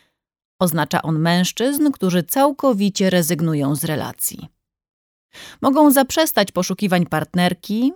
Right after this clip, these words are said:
albo wręcz wyprowadzają się gdzieś, gdzie nie ma ludzi, czy wybierają takie życie, w którym nie ma interakcji z kobietami. Brak relacji romantycznych może rekompensować poczucie spełnienia na innym polu.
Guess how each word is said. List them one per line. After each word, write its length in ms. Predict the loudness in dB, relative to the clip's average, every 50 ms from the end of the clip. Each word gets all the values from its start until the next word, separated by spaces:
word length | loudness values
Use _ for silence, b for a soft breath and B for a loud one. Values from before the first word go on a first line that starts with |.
| -4 _ _
albo 280 | -2 -2 0 2 0 2
wręcz 560 | 2 2 2 2 2 0 -2 -4 -8 -10 -12 _ _ -4
wyprowadzają 840 | 0 0 0 2 2 2 4 4 4 4 4 4 2 2 2 0 0
się 180 | 0 -2 -2 -2
gdzieś, 400 | -2 0 2 2 2 2 0 -4
gdzie 220 | -4 -4 -2 0
nie 180 | 2 2 4 6
ma 160 | 6 6 6
ludzi, 480 | 4 4 2 2 0 -2 -2 -4 -4 B B B B B B B _ _ -2
czy 140 | 0 0
wybierają 520 | 2 2 2 2 2 2 2 2 2 0 0
takie 320 | 0 -2 0 2 0 2
życie, 380 | 2 2 0 0 0 0 -2 -2
w 60 | -2
którym 380 | -6 -4 -2 0 4 4 4 6
nie 140 | 4 4
ma 120 | 4 2 2
interakcji 600 | 2 0 0 2 2 2 2 0 0 -4 -8 -8
z 40 | -6
kobietami. 680 | -6 -6 -6 -6 -6 -8 -10 -10 -10 -10 -12 -12 -14 _ _ _ _ _ _ _ _ _ _ _ _ _ _ _ _ _ _ _ _ b b b b b
Brak 300 | -2 0 2 2 0 0
relacji 440 | 0 0 2 2 2 2 0 0 0
romantycznych 960 | 0 2 0 0 -2 -2 -2 -4 -4 -2 -2 -2 -2 -2 -4 -6 -10 -18 -20 _ _ -2
może 260 | 0 0 2 2 2
rekompensować 880 | 0 -2 0 0 -2 -2 0 0 0 0 0 0 0 2 0 0 0 -2
poczucie 420 | -6 -4 -4 -4 -2 -2 -2 -2
spełnienia 520 | -2 0 0 2 2 4 4 2 2 2 2
na 100 | 0 -2
innym 520 | 0 2 4 4 4 4 2 -2 -4 -4
polu. 380 | -6 -8 -8 -8 -10 -12 -14